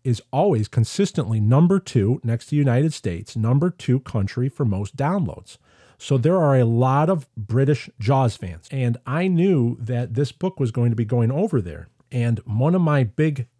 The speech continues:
uh, I, holding it close to the vest in the back of my mind, what I was saying was, if the reviews from the U K come back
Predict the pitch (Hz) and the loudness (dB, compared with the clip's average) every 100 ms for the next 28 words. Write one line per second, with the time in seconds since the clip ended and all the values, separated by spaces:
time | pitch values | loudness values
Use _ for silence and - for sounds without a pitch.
0 | _ - 117 110 - 113 113 _ - 151 | _ -8 -6 -6 -6 -8 -8 _ -2 0
1 | 151 131 147 151 - 160 180 - 117 101 | 0 -2 0 0 0 0 0 0 -2 -4
2 | 101 110 123 165 220 254 143 92 _ _ | -2 -4 -2 -2 0 0 -2 -6 _ _
3 | _ _ _ - 95 110 123 135 - 151 | _ _ _ -10 -6 -2 -2 -2 -2 0
4 | 147 110 104 101 _ 127 120 123 127 107 | 2 2 -2 -4 _ -2 0 2 2 2
5 | 175 226 - 185 160 123 156 165 - 143 | 2 0 0 -2 0 0 0 -2 -2 -2
6 | 104 92 - 123 113 117 101 85 | -2 -4 -2 0 2 0 -2 -6